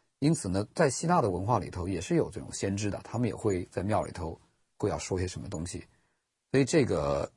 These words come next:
这是当时的一个背景。所以保罗在向他们传福音的时候，或者要给他们鼓励他们的时候，都讲他们是现在是真正遇到真神了，是这样一个背景。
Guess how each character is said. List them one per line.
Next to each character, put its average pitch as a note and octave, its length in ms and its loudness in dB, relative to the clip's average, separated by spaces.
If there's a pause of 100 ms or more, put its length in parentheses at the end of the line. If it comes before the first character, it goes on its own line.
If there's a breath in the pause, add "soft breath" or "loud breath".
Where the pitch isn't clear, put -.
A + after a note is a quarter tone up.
这 - 120 0
是 A2+ 80 4
当 A#2+ 180 6
时 A#2 140 0
的 F#2 80 0
一 E2+ 40 -2
个 D#2+ 80 -4
背 D#2 180 0
景。 - 180 -10 (540)
所 A#2+ 80 6
以 B2 40 6
保 F2 200 4
罗 E2 180 -2
在 F#2+ 240 0
向 F2+ 160 -4
他 F2 100 -2
们 E2+ 120 -2
传 E2+ 180 -6
福 F2 140 -6
音 F2 100 -4
的 E2 80 -4
时 - 160 -8
候， C#2 300 -8 (180 soft breath)
或 G#2+ 140 -2
者 F2+ 80 0
要 F#2+ 160 6
给 F#2 160 -6
他 F2+ 160 0
们 G2 240 0 (340)
鼓 - 200 0
励 D#3+ 140 6
他 G2+ 140 2
们 F2 80 -4
的 E2 60 -6
时 F#2 100 -4
候， E2 60 -2
都 G#2 100 2
讲 D#2+ 300 -4
他 F2 120 -6
们 F2 160 -4
是 - 120 -8
现 G2 180 -2
在 F2 100 0
是 E2+ 120 -8
真 F2+ 160 -6
正 E2+ 100 -6
遇 D#2+ 80 -10
到 E2 140 -8
真 D#2 180 -8
神 - 180 -10
了， D3 140 -14 (560)
是 F#2 60 -6
这 G2 80 -4
样 F#2+ 80 -4
一 F2+ 40 -10
个 E2 60 -10
背 - 120 -10
景。 - 140 -14